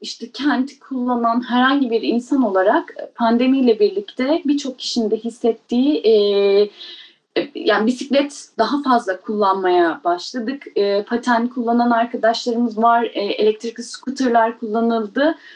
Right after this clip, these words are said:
Bununla ilgili şöyle deneyimler oluyor. E,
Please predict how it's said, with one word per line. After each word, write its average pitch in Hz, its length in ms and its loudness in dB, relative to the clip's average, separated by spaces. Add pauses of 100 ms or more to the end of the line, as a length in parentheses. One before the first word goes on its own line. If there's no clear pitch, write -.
(160)
Bununla 320 320 4
ilgili 277 320 0
şöyle 285 400 -2
deneyimler 170 540 2
oluyor. 160 640 2
E, 175 840 0